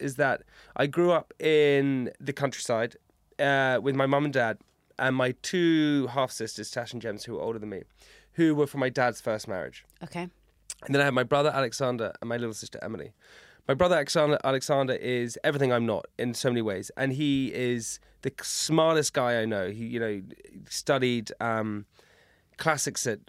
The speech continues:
Speaker 1: Oxford and is an analyst in the city and all these different things. And, um, my to-, two older sisters were amazing, especially Tash, who was my oldest sister. She was, like, my hero because she was the coolest kid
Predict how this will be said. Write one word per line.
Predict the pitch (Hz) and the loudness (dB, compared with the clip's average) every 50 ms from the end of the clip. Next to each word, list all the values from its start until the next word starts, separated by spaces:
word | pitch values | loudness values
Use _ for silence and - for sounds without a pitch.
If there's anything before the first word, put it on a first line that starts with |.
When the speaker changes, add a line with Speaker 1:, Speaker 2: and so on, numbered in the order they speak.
| - | -2
Speaker 1:
Oxford | 143 139 127 - - - 127 123 123 120 110 | -2 -2 -2 -2 -4 -2 0 0 0 0 -2
and | 107 104 101 104 | -4 -8 -8 -8
is | - - 110 110 | -8 -8 -8 -6
an | 110 90 | -4 -2
analyst | 104 131 127 123 120 113 - - | 0 0 0 0 -2 -4 -6 -6
in | 113 101 | -8 -8
the | 101 | -8
city | - - - 107 101 107 107 104 101 | -8 -8 -8 -6 -6 -6 -6 -6 -8
and | 90 107 | -6 -6
all | 110 113 | -6 -6
these | 113 110 107 | -6 -8 -8
different | - - 101 110 110 - | -8 -10 -12 -12 -12 -10
things. | - 110 98 98 101 - - - - - | -8 -8 -8 -8 -8 -10 -14 -16 -12 -6
And, | - 127 127 127 120 120 120 120 120 117 - - _ - | -4 -2 0 0 0 0 -2 -4 -6 -6 -10 -14 _ -6
um, | 127 123 123 120 120 120 117 117 117 _ - - - - - | -4 -4 -2 -2 -4 -4 -6 -8 -10 _ -20 -20 -10 -4 0
my | 143 147 | 0 0
to-, | 143 - 175 185 175 135 | 0 2 2 2 2 2
two | - - - - 202 170 | -2 -4 0 2 4 4
older | 160 147 139 | 4 4 2
sisters | 127 - - 135 - - 143 123 127 | 0 -2 -2 -2 -2 -2 -6 -4 0
were | 123 | 0
amazing, | 123 123 131 135 135 110 117 117 | 2 2 4 2 2 0 -2 -4
especially | 113 - - 135 120 - - 131 | -6 -4 -4 -4 -4 -4 -6 -10
Tash, | - - 147 147 123 117 - - - | -8 -4 -2 -2 -2 -2 -4 -8 -10
who | 123 | -10
was | 117 110 110 - _ - | -10 -10 -12 -18 _ -12
my | 101 113 110 | -8 -4 -2
oldest | 123 143 151 151 - - | -2 -2 -2 -4 -8 -12
sister. | - - - - - - _ _ _ - - - - - - _ | -12 -14 -14 -14 -16 -18 _ _ _ -20 -20 -20 -20 -20 -14 _
She | - - - 170 | -4 0 2 2
was, | 156 143 | 4 4
like, | 143 131 104 110 | 4 2 2 2
my | 120 117 | 0 0
hero | 107 107 151 151 135 120 110 104 | 0 2 4 4 4 4 4 2
because | 110 - - 101 | -2 -6 -8 -6
she | 113 | -6
was | 117 104 | -6 -8
the | - 110 | -8 -12
coolest | - - 139 123 110 107 - - | -8 -6 -4 -4 -4 -4 -8 -8
kid | - 110 - - - | -8 -8 -8 -10 -12